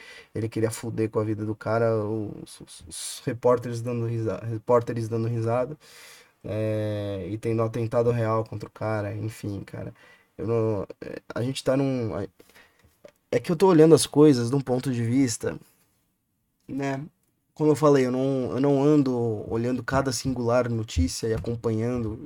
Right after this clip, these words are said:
Eu já cheguei a ficar isso uma época. E ficar acompanhando, eh, absolutamente tudo que tá acontecendo. Mas, cara, você teve finalmente algo que eu já tava esperando, ne-, negativamente, mas tava esperando. É, a coalizão de Rússia com China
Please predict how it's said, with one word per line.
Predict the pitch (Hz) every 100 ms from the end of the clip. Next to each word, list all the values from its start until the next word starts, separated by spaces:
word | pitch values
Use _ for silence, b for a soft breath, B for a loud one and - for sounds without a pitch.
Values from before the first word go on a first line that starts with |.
| -
Eu | 147
já | 208
cheguei | - 165 156
a | 139
ficar | - 117 110
isso | 110 -
uma | 107
época. | - - b b b _ _ _
E | - - -
ficar | - 131
acompanhando, | 123 127 120 120 120 123 123 120 110
eh, | -
absolutamente | 120 120 135 117 131 123 -
tudo | - 139
que | 143
tá | 135 120
acontecendo. | 120 123 113 117 123 107
Mas, | 110
cara, | 131 135 123
você | 117 - - _ _ -
teve | 127 123
finalmente | - - 170 185 147 123 123 143 135 - 113
algo | 113 120 113
que | 123
eu |
já | 120
tava | 117 110
esperando, | 110 107 110 120 123 113 95 - -
ne-, | 117 123 -
negativamente, | 107 120 117 117 127 123 139 -
mas | 110
tava | 104
esperando. | 101 - 113 131 - B B B B B -
É, | 104 107 107 104 92
a | 226
coalizão | - 131 131 113 127 139 143
de | 123
Rússia | 117 131 135 -
com | 123 113
China | - 127 139 117